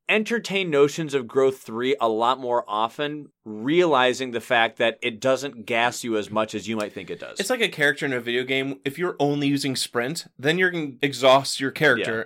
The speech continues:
Speaker 2: and then you have to
Speaker 1: Mm-hmm.
Speaker 2: rest and not sprint.
Speaker 1: Yeah.
Speaker 2: So, like, you can't always just be
Speaker 1: Right.
Speaker 2: going hundred miles an hour.
Speaker 1: And I'm not here to put words in their mouth. I don't know all the details of what's confusing for Angry Beaver with Downpour, but
Speaker 2: Yeah.
Speaker 1: Growth three, it's really good.
Speaker 2: And maybe they'll comment back. They said they might
Speaker 1: Yeah.
Speaker 2: re-, return to this. So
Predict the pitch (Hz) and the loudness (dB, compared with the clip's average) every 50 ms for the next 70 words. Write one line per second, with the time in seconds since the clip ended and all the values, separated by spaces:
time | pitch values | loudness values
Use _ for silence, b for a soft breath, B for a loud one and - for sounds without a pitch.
0 | - - 165 175 160 156 151 160 160 156 - - 190 - - 202 196 208 165 175 | -2 -2 0 0 -2 0 2 2 2 2 0 -4 -6 -6 -8 -8 0 4 6 8
1 | - - 113 - - - - - - - _ - 139 143 139 139 139 143 139 131 | 8 8 6 2 -6 -10 -12 -14 -16 -8 _ 0 0 2 2 2 4 4 2 2
2 | - - - - 202 175 - 104 85 - - _ _ - - 151 143 127 135 147 | 0 -4 -2 2 4 4 4 2 -2 -6 -14 _ _ -2 2 2 2 2 2 0
3 | 143 135 143 160 - - 240 214 - - 143 160 165 160 151 143 139 127 - - | -2 -2 -4 -8 -4 -2 -2 -2 0 4 6 6 6 6 6 2 0 -2 -6 -8
4 | 135 135 131 - - 117 98 76 127 131 127 123 123 - 117 120 117 123 120 117 | -10 -10 -10 -6 -4 -4 -2 0 -2 -2 -2 -4 -4 -6 -6 -8 -6 -6 -6 -6
5 | 113 110 113 110 110 110 185 196 202 226 240 254 247 233 208 226 220 202 180 180 | -6 -6 -6 -6 -4 -2 0 0 0 2 2 2 2 2 2 2 2 2 0 0
6 | - 180 175 143 135 143 143 135 120 104 95 92 92 92 92 98 120 127 135 143 | -2 -2 0 2 2 2 2 2 -2 -8 -8 -4 -2 -2 0 2 4 4 4 4
7 | 135 131 131 131 127 123 123 120 117 113 _ - 135 139 143 147 151 139 131 113 | 2 2 2 4 6 6 6 4 2 -2 _ 4 6 8 10 10 8 6 4 -2
8 | 110 117 110 - - 113 104 104 98 98 87 101 95 - - 110 98 - 104 98 | -4 -4 -4 -2 0 0 0 0 -2 -4 -6 -8 -8 -8 -10 -14 -12 -10 -10 -10
9 | 85 92 92 87 90 95 87 87 87 85 85 85 85 82 80 80 80 82 87 - | -10 -12 -14 -14 -12 -12 -10 -10 -10 -10 -10 -10 -10 -10 -12 -12 -12 -14 -14 -14
10 | _ 135 127 127 131 113 104 - _ - 98 90 85 82 - 85 82 80 78 80 | _ -6 0 2 2 2 2 0 _ -6 -6 -6 -6 -8 -8 -8 -8 -6 -2 2
11 | 151 139 117 90 - _ - - 233 277 285 - - 277 330 320 214 151 147 147 | 4 4 4 2 -2 _ 2 4 4 4 4 2 -4 -4 -2 -2 -2 -2 -4 -6
12 | 143 147 208 233 214 208 196 196 180 127 170 170 b b b b - 160 175 208 | -6 -6 -4 -2 -2 -2 0 0 0 0 0 -4 b b b b -2 0 2 4
13 | 254 302 320 302 143 160 170 165 170 - 170 180 185 185 185 180 156 139 147 180 | 4 4 2 4 4 4 4 4 2 0 0 2 2 2 0 0 2 4 4 4
14 | 180 135 - - 123 123 - 147 139 139 139 135 135 151 247 330 - 120 135 131 | 4 2 0 -4 -4 -4 -2 -2 -2 -2 0 4 6 6 8 8 6 6 4 2
15 | - 156 143 127 123 117 113 120 - - 147 139 131 | 4 2 0 0 -2 -4 -4 -4 0 2 2 2 2